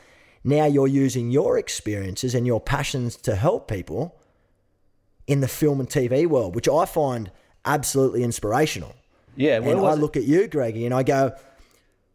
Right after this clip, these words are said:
Speaker 1: "We should be doing something together," because this is both of our passions. We both in mental health, we've both had our, had, had our own mental health struggles,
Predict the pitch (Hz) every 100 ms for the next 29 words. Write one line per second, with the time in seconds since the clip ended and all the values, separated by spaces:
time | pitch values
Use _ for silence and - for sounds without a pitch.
0 | _ 147 208 - 180 151 160 147 - 131
1 | 117 131 208 120 92 110 143 185 160 -
2 | 165 233 165 127 139 110 104 87 135 131
3 | 160 190 190 175 156 - 113 120 151 127
4 | 107 160 185 165 147 131 - 123 123 110
5 | 127 120 113 139 165 143 113 110 92 -
6 | 160 139 82 117 -